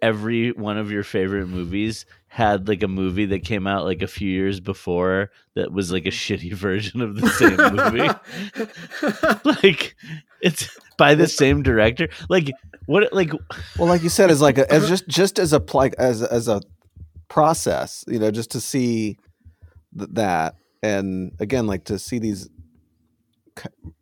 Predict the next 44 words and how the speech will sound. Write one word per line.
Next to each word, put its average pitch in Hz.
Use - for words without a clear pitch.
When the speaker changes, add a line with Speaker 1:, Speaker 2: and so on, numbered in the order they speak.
Speaker 3:
returns, 104
Speaker 1:
Mm-hmm. 92
Speaker 3:
all 113
these 120
returnings 107
that 101
are 95
happening 95
in 87
all 95
of 90
these 90
films, 135
and 107
to 101
have 123
that 101
trust, 107
and 127
even 151
the 143
Dwan-, 123
Dwanell 117
thing, 113
it's 104
like 104
that, 101
Speaker 2:
Mm-hmm. 123
Speaker 3:
just 113
to 123
Speaker 1:
Mm. 123
Speaker 3:
keep 170
these 107
things, 87
like, 95
to 107
hold 139
on 135
to 127
these 104
things 107
and 101
to 98
re-, 101